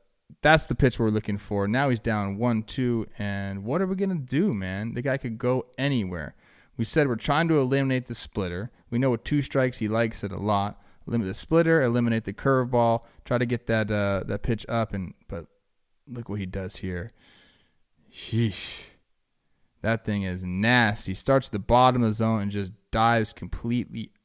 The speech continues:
out of it. And yeah, we're trying to lay off that pitch, but it's really tough. They're gonna show, oh, wait a minute, wait a minute, wait a minute, wait a minute, wait a minute, wait a minute.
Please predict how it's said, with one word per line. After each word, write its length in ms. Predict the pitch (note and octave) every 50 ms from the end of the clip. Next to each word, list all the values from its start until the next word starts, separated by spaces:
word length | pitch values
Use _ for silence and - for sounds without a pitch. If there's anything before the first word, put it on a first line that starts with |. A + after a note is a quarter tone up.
| _ -
out 280 | A2 A2 A2 A2 G2+
of 180 | F2+ F2 - -
it. 220 | D#2 F2 E2+ - - _ _ _ _ _ _ _ _
And 120 | F#2+ G2 G2+
yeah, 260 | A2+ B2+ C3+ C3+ C3
we're 120 | B2 A#2+
trying 320 | A2+ - - C3 B2+ B2+ A#2+
to 80 | A2+
lay 240 | A2 A#2 A#2 A#2 A#2
off 240 | A#2+ A#2+ A#2 - -
that 200 | - G2+ G2 -
pitch, 220 | - G#2 G2 -
but 80 | - F#2+
it's 120 | G2 -
really 360 | F#2+ G2 G#2+ A#2 A#2 A2+ G#2+
tough. 400 | G#2 - - - A2 F2+ E2+ -
They're 120 | - A2 A2+
gonna 120 | A2 G2
show, 400 | G2+ - - - B2 A#2 A2+ G#2 -
oh, 120 | C3+ - - _ _ _ _ _ _ _ _ _
wait 240 | C3+ C#3+ D#3 D3 B2
a 80 | G#2
minute, 260 | F#2+ F2+ F2+ F2+ F#2 F#2
wait 140 | F2+ F2+
a 60 | F2 E2+
minute, 180 | F2 F2 -
wait 120 | G1+ - -
a 20 |
minute, 240 | - - - - - -
wait 80 | -
a 60 | -
minute, 140 | F2+ F2+ -
wait 160 | E2 D#2+ B1+
a 40 | C2+
minute, 180 | B1 A1 G#1 G#1 G1+
wait 60 | G1+
a 100 | G1+ G#1+
minute. 220 | A1 B1 - -